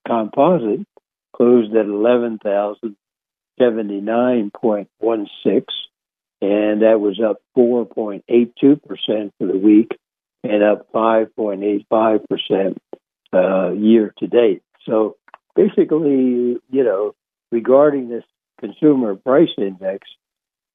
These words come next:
uh, <clears throat> data, inflation really took off in two thousand twenty-one as the economy rebounded from the covid nineteen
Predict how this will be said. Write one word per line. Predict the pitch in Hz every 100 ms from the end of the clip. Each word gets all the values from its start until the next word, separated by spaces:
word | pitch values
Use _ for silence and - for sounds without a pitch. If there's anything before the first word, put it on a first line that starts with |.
| _
uh, | 113 110 107 104 101 101 _ _ _ _ _ _ _
<clears throat> |
data, | - 214 143 120 - 120 117 123 143 117 95 101 _ 110
inflation | 110 135 151 151 131 117 104
really | 113 135 147 123
took | - 123 110
off | 98 98 -
in | 104 95
two | 143 123
thousand | 120 107 101 120 95 90 _
twenty-one | 113 101 92 110 110 92 - _ _ _ _ _
as | 107 101
the | 104 107
economy | 95 113 110 107 104 104
rebounded | 95 101 101 101 101 120 120 95 -
from | - 98
the | 90
covid | - 127 117 104 92
nineteen | 98 98 98 - 135 117